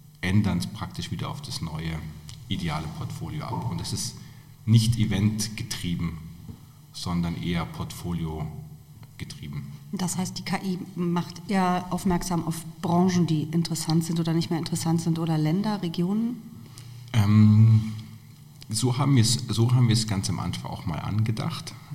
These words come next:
Speaker 1: Ähm, was wir, wie wir es umgesetzt haben, ist allerdings eine branchenneutrale, ähm, Strategie. Das heißt, wir sind innerhalb, innerhalb von jeder Branche suchen wir die besten Unternehmen aus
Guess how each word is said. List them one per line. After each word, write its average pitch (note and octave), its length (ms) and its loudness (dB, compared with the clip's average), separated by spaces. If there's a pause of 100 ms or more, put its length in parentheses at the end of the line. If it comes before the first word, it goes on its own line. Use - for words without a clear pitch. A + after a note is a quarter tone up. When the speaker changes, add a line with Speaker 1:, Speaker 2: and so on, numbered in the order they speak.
(260)
Speaker 1:
Ähm, F2 180 -8
was - 280 -6
wir, F2+ 360 -2 (120)
wie G2 80 -6
wir G2+ 60 0
es - 120 -4
umgesetzt C#3 720 -2
haben, F2 420 -6
ist - 180 -8
allerdings E2 500 -6
eine F2 80 -2
branchenneutrale, D#2+ 1120 -4 (480)
ähm, - 260 -6
Strategie. - 600 -6 (160)
Das - 160 -6
heißt, - 320 -8
wir E2+ 80 -4
sind A#2+ 340 2 (380)
innerhalb, A2 580 2 (920)
innerhalb A#2 440 4
von F#2+ 200 2
jeder G2+ 240 0
Branche F#2+ 400 0
suchen G#2 400 0
wir F2+ 120 0
die F2 80 -2
besten F#2+ 420 -2
Unternehmen F2 540 0
aus - 360 -2